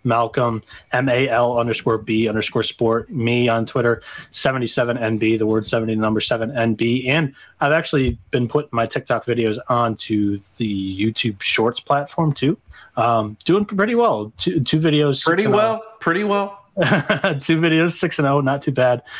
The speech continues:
Speaker 1: Um, but yeah, just follow, like, subscribe, uh, leave a review wherever you're listening to the podcast. It's very appreciated. Um, and then Jong Lee, uh, he wanted to check in and say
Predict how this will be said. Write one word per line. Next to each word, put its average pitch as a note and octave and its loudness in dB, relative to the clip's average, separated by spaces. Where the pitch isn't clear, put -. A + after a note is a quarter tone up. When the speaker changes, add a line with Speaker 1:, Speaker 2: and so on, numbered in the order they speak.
Speaker 1:
Um, A#2+ 2
but C3+ 0
yeah, C3 2
just - -6
follow, C3 2
like, A#2+ 0
subscribe, A2+ 0
uh, A2 0
leave A#2 0
a A#2+ -2
review A2 0
wherever A2 0
you're G#2+ 0
listening G#2+ -2
to G#2+ -4
the G#2+ 0
podcast. G#2 -2
It's A2 -4
very G#2+ 0
appreciated. G2+ -2
Um, G2+ 0
and A#2 2
then G#2+ 0
Jong A#2+ 0
Lee, A2+ 0
uh, G2 0
he G#2+ 0
wanted G#2+ 0
to G2 -4
check - -4
in G#2 0
and G2+ -4
say G2+ 0